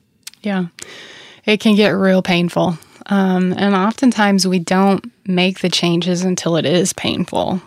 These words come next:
Um, so I love the idea of, you know, working on one boundary at a time. Um,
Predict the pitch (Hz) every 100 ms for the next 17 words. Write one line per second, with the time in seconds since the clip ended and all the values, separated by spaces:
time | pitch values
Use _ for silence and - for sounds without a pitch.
0 | _ 180 - - - 190 - - - -
1 | - - - _ - - 220 208 196 202
2 | 180 - - - 208 214 208 240 233 196
3 | 185 190 185 185 - 185 180 190 175 -
4 | - _ _ _ _ _ 202 202 196 185
5 | 185 185 185 - _ _ _ _ _ _
6 | _ _ - 202 196 233 220 214 196 190
7 | 202 175 196 208 214 202 175 - 175 262
8 | 190 - - - - - - _ _ 202
9 | 190 185 170 180